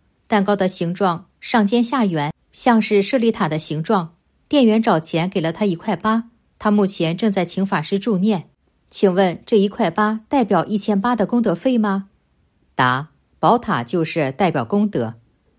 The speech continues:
这个梦说明他现在有功德，其他的跟钱没有关系。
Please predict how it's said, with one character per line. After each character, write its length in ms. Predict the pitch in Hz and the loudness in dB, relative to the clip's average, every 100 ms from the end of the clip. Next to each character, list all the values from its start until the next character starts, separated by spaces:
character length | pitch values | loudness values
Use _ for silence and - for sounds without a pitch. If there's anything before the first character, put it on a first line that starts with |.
| - | -2
这 120 | 202 | 2
个 140 | 180 170 | 2 2
梦 180 | 185 | 0
说 220 | 160 196 180 | 0 0 2
明 320 | 156 135 156 _ _ - | 0 -4 -6 _ _ -4
他 180 | 190 185 | -2 0
现 240 | 208 160 | 0 0
在 160 | 175 160 | 0 0
有 160 | 135 | -2
功 260 | 110 202 101 | 0 0 0
德， 300 | 143 120 - _ _ _ _ _ _ - | -2 -6 -10 _ _ _ _ _ _ -10
其 240 | - 175 | -2 0
他 200 | 175 190 | 2 0
的 260 | 190 147 113 - | 0 -2 -6 0
跟 180 | 214 214 | 2 2
钱 460 | - 143 127 139 _ | 0 -4 -4 -8 _
没 100 | 175 | 2
有 160 | 180 135 | 2 2
关 260 | 180 175 | 0 0
系。 300 | 180 - 127 | -2 -6 -8